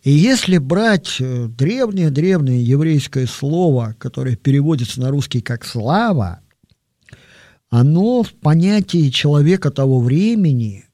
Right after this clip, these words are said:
в его религиозном сознании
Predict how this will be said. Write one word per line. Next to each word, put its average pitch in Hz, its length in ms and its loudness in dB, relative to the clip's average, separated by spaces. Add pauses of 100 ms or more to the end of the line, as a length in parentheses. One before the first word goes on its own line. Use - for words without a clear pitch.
(160)
в 123 40 -6
его 143 280 0
религиозном 139 720 2
сознании 131 1000 0